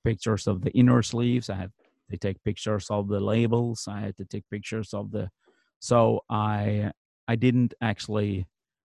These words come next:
make any money at all 'cause I kept them all 'cause I, I just, I couldn't do it. I couldn't take it.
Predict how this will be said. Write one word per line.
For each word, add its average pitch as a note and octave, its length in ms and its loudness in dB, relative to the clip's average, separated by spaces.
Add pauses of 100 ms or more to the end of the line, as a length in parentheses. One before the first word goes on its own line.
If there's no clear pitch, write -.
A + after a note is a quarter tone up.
(540)
make A#2+ 240 6
any A2 180 4
money G2+ 320 0
at G2+ 120 -2
all G2+ 240 2
'cause G#2 220 -8
I A#2 140 -2
kept - 240 -2 (280)
them G#2 180 0
all G2 280 -6 (140)
'cause G2+ 160 -8
I, G#2 260 0
I G#2+ 120 -4
just, - 540 -6 (480)
I B2 80 -2
couldn't A2 300 2
do G2+ 200 -2
it. F#2 220 -8
I A2+ 120 -2
couldn't G#2+ 300 0
take G#2 240 -6
it. - 260 -20